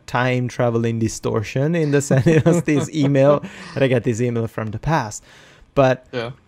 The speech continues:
Speaker 1: what the hell is going on here? <laughs> Like, uh,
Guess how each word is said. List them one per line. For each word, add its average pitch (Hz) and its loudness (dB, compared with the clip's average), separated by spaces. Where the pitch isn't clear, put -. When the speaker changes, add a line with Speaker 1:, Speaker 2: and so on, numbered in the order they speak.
Speaker 1:
what 190 4
the 196 4
hell 190 6
is 190 6
going 180 8
on 160 8
here? 135 6
<laughs> 101 2
Like, 160 0
uh, 143 0